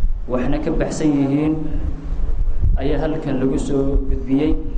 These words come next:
Su'aalahaasi way isku dhex jiraan, qaar isku mid ah, qaar kala jaad ah, qaar aanu fahmi weynay iyo tiro badnaan la socota. Marka insha Allahu tacaala, maadaama waqtiguna waqti kulul iska yahay,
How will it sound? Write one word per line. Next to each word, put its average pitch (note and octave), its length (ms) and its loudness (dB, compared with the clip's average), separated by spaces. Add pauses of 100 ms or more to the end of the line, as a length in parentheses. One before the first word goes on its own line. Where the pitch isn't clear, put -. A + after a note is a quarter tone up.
(640)
Su'aalahaasi C#3 680 2
way C#3+ 80 2
isku - 200 -2
dhex C#3 160 -4
jiraan, C3+ 360 0 (400)
qaar C#3+ 200 0
isku C3+ 320 0
mid D3 220 2
ah, C#3+ 120 0 (1040)
qaar C#3+ 240 -2
kala C3 200 -2
jaad C#3 360 0
ah, C#3+ 120 -2 (800)
qaar D3 220 -2
aanu C3+ 200 0
fahmi C3+ 320 0
weynay C3+ 420 0 (600)
iyo D3 180 0
tiro D#3+ 300 -2
badnaan C#3 320 -2
la D3+ 80 0
socota. A#2 440 -2 (520)
Marka - 220 0
insha D#3 200 0
Allahu D3 220 0
tacaala, C3 380 0 (640)
maadaama C3 440 0
waqtiguna C#3+ 380 0
waqti C#3+ 220 2
kulul - 340 2
iska - 240 2
yahay, C#3 300 0